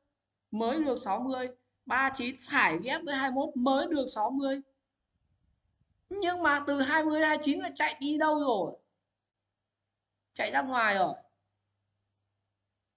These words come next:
Hiểu ý chưa? Như vậy cộng thêm một đây ấy, nào gọi nó về. Nếu như số hai mươi mà vào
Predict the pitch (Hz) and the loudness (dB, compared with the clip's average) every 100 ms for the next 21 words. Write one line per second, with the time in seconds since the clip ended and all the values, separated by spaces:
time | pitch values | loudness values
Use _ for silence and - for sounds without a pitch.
0 | _ _ 208 185 226 277 214 165 - _ | _ _ 2 4 4 2 0 -2 -16 _
1 | _ _ - 302 302 277 220 - 254 254 | _ _ -2 0 2 0 2 2 2 2
2 | 269 262 240 214 269 269 311 320 - _ | -2 2 2 4 2 2 0 -2 -6 _
3 | _ - - _ _ _ _ _ _ _ | _ -6 -6 _ _ _ _ _ _ _
4 | 185 180 185 190 226 185 220 247 202 156 | -6 -4 -2 0 0 0 -4 -2 0 0
5 | 120 - _ _ _ _ _ - 190 226 | -4 -14 _ _ _ _ _ -8 -2 0
6 | 311 311 294 269 254 269 285 269 277 262 | 2 0 0 -2 -2 0 2 2 0 0
7 | 208 185 185 180 147 | 0 0 2 2 -2